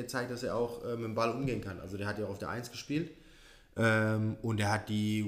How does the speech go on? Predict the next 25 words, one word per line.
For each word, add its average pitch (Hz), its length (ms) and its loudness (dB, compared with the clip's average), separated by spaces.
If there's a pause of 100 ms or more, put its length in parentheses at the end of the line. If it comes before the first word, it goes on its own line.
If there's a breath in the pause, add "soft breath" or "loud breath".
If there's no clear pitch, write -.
Wizards, 117 460 0
der 104 120 0
hat 107 60 0
ihnen 110 100 -2
nochmal 113 200 -2
einen 113 100 -2
richtigen 110 280 -4
Push 135 260 -6
gegeben. 87 360 -6 (680)
Die 95 80 -6
waren 101 160 0
ja 101 80 -2
grottenschlecht. 123 840 -4
<laughs> - 20 -
Die - 280 -6
waren 113 180 0
ja, 98 80 4 (520 loud breath)
äh, 98 680 0 (220)
bis, - 380 -2 (100)
bis 104 180 -2
Februar 120 440 2
oder 113 100 0
so 113 180 -2
waren 110 220 0
die 104 560 0